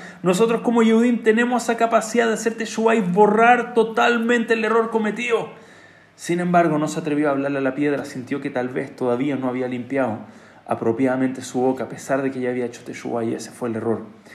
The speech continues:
Estimados, tenemos que primero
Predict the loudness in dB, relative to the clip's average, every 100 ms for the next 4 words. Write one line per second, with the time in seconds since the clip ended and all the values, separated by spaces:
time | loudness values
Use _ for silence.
0 | -20 -20 -16 -8 -2 2 2 0 -8 -18
1 | -20 _ _ _ _ _ _ _ -4 0
2 | 2 0 -4 -10 -18 -20 _ _ _ _
3 | _ -6 -2 0 2 2